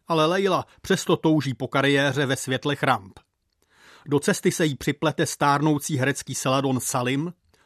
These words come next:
toho hraje oblíbený syrský herec Pierre Daguerre. Leila nakonec dostane vilu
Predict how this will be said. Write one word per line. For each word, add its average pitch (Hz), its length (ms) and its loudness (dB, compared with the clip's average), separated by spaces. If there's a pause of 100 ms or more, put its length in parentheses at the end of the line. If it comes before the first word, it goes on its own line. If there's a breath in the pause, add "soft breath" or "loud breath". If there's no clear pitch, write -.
toho 127 260 0
hraje 131 260 2
oblíbený 135 520 0
syrský 135 480 -2
herec 135 280 -4
Pierre 139 360 0
Daguerre. 113 500 -4 (1000 soft breath)
Leila 196 320 4
nakonec 151 340 4
dostane 156 440 4
vilu 131 340 0